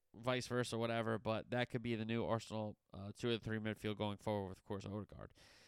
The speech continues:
Mason Mount, terms reached with Man U, but clubs are still discussing the fee. It seems like Chelsea understand that he's not gonna re-sign, but they're not gonna,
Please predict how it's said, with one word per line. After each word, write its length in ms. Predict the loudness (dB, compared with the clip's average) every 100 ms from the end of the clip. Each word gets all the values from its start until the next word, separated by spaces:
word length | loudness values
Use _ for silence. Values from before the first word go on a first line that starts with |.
| -20 -20 _ _ _ _
Mason 440 | 6 6 8 4 4
Mount, 360 | 4 6 4 0
terms 380 | 4 4 6 2
reached 300 | 2 2 2
with 100 | 0
Man 300 | 2 0 2
U, 240 | 4 4
but 140 | 4 0
clubs 340 | 4 4 4
are 80 | -2
still 240 | 0 2
discussing 460 | 2 0 0 0 -4
the 60 | -6
fee. 360 | -2 0 2
It 120 | 0
seems 280 | 6 6 8
like 180 | 4 4
Chelsea 400 | 6 8 8 4
understand 460 | 2 2 2 2 4
that 120 | 2
he's 380 | 2 -2 -4 0
not 240 | 4 4 4
gonna 160 | 0
re-sign, 680 | 0 0 2 4 4 2 0
but 320 | 2 4 2 0
they're 160 | 0
not 280 | 0 0 -2
gonna, 460 | -2 0 0 0